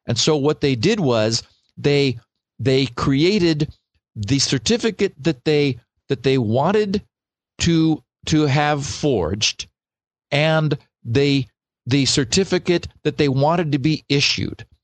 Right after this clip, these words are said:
They then, they then figured out what needed to be added to the end of those in order to get the, the,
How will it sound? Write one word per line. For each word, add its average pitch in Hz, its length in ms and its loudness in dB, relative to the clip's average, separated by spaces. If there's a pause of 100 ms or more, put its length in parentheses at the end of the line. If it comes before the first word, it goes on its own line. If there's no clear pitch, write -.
(220)
They 131 200 0
then, 202 420 0 (360)
they 143 120 0
then 156 240 0
figured 202 460 0
out 143 400 0 (720)
what 170 220 0
needed 202 260 0
to 190 80 0
be 170 220 -2 (100)
added 131 560 -2 (160)
to 175 100 -2
the 143 260 -2
end 196 280 0
of 139 140 0
those 101 580 0 (180)
in 143 120 -2
order 156 340 2
to 143 320 0
get 120 420 -2 (300)
the, 143 240 0 (180)
the, 139 380 0